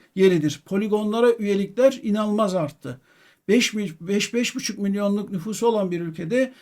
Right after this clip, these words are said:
bir milyon kişinin poligonlara gittiği söyleniyor. Nüfusun beşte biri. Silah talimi yapıyorlar. Ve ülke fabrikalarını, e, savunma sanayini yönlendirmeye çalışıyor. E,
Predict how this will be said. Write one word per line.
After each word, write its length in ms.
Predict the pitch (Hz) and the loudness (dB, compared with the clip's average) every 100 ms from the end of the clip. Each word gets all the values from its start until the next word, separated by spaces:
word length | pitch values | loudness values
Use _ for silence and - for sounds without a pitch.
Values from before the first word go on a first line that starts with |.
| _ - | _ -6
bir 240 | 196 339 | 0 6
milyon 420 | 285 233 226 208 | 6 6 4 -2
kişinin 440 | 202 175 202 294 285 | -4 -6 2 2 2
poligonlara 600 | 220 233 220 220 226 220 | 0 0 0 0 2 2
gittiği 340 | 202 - 208 | 0 -2 -6
söyleniyor. 500 | 185 175 151 135 127 151 | -4 -4 -2 -2 -4 -4
Nüfusun 460 | 190 226 214 233 | -4 -2 -2 0
beşte 360 | 196 190 - 165 | 0 -2 -2 -2
biri. 140 | 147 | -2
Silah 320 | - 196 233 | -4 -2 -2
talimi 400 | 226 214 220 214 | -2 -2 -2 -2
yapıyorlar. 600 | 208 160 160 151 131 - _ | -4 -4 -6 -6 -8 -10 _
Ve 380 | 170 226 320 294 - _ | 6 8 8 6 -8 _
ülke 580 | 202 196 - 294 349 - _ | -4 -4 2 2 2 -2 _
fabrikalarını, 1120 | 220 220 214 208 214 202 190 190 294 349 294 - - _ _ _ _ _ | -2 0 0 0 0 2 2 4 6 4 0 -8 -20 _ _ _ _ _
e, 100 | 170 | -10
savunma 460 | 160 190 202 220 294 | -4 0 2 6 6
sanayini 540 | 277 220 196 185 180 | 6 2 2 4 4
yönlendirmeye 760 | 165 175 196 214 220 220 226 240 | 6 6 6 4 2 2 2 0
çalışıyor. 680 | 240 247 240 - 262 277 277 _ _ _ _ | 0 -2 -2 0 2 2 -2 _ _ _ _
E, 20 | - | -12